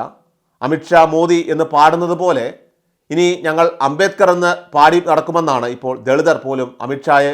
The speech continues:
വെല്ലുവിളിച്ചുകൊണ്ട് പറയുന്നത്. ഇത്തരത്തിൽ അമിത്ഷായ്ക്കെതിരെയാണ് മൊത്തം കാര്യങ്ങളും ഇപ്പോൾ രാജ്യത്ത് നീങ്ങിക്കൊണ്ടിരിക്കുന്നത്. ഇവിടെ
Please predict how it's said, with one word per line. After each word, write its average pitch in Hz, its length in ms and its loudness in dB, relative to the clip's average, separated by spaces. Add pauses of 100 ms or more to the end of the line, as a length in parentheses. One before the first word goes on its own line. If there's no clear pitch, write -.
(100)
വെല്ലുവിളിച്ചുകൊണ്ട് 139 680 -4 (260)
പറയുന്നത്. 107 420 -6 (580)
ഇത്തരത്തിൽ 190 340 2
അമിത്ഷായ്ക്കെതിരെയാണ് 190 960 4 (640)
മൊത്തം 160 300 -2
കാര്യങ്ങളും 165 480 4
ഇപ്പോൾ 156 180 -4 (100)
രാജ്യത്ത് 143 340 0 (140)
നീങ്ങിക്കൊണ്ടിരിക്കുന്നത്. 131 720 -10 (340)
ഇവിടെ 170 180 4